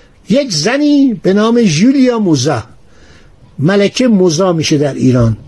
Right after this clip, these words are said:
این کنیزی است، به عنوان هدیه می‌فرستن،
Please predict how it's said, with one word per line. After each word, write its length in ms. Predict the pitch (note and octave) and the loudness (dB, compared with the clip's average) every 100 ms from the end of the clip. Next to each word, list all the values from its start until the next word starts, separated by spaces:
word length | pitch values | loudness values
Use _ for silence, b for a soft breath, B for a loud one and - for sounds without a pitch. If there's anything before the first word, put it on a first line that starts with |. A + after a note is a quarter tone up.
| B B B B - | B B B B -6
این 200 | A#3 D4+ | -2 -2
کنیزی 640 | - G#3 G#3 C4+ G3+ C3+ E3+ | -2 0 2 2 0 0 0
است، 240 | F3+ - | -2 -2
به 80 | E3+ | -2
عنوان 420 | E3+ E3+ G#3 A3 C#3 | 0 2 2 0 -2
هدیه 400 | D3+ C#3 D3+ A3 | -4 -2 -2 0
می‌فرستن، 720 | A#3+ G#3+ A#3 - G#3+ A3 | -2 -2 -2 -2 0 0